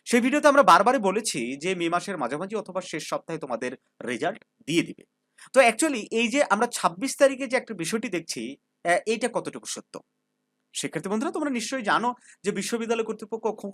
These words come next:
কখনোই পূর্ব ঘোষণা দিয়ে এই ফলাফলটা প্রকাশ করে না।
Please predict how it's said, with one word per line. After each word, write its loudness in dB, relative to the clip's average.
কখনোই 0
পূর্ব 2
ঘোষণা -4
দিয়ে -6
এই -6
ফলাফলটা -6
প্রকাশ -10
করে 4
না। -12